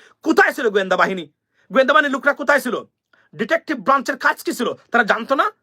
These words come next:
তো তারা কি করে বসে বসে? কার কাছে বলবেন আপনি? This is what is happening। Bad news, guys। It's a bad news। আমি বললাম না যে এই বিষয়গুলো আমরা প্রতিদিন দেখতেছি। পলিটিক্যাল ইউনিটি কোথায়?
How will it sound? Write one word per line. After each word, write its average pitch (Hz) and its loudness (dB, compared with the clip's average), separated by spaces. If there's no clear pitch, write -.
তো 285 -8
তারা 359 4
কি 508 -8
করে 254 4
বসে 170 -4
বসে? 135 -6
কার - 2
কাছে 392 -2
বলবেন 247 4
আপনি? - -4
This 427 2
is 427 -4
what 523 2
is - -6
happening। - -2
Bad 190 2
news, 123 -8
guys। - -8
It's 151 -6
a - 0
bad 175 -2
news। 117 -12
আমি 175 -8
বললাম 196 2
না 240 4
যে 170 2
এই 214 0
বিষয়গুলো 202 2
আমরা 139 -6
প্রতিদিন 165 -12
দেখতেছি। - -12
পলিটিক্যাল 214 -6
ইউনিটি 175 -8
কোথায়? 151 0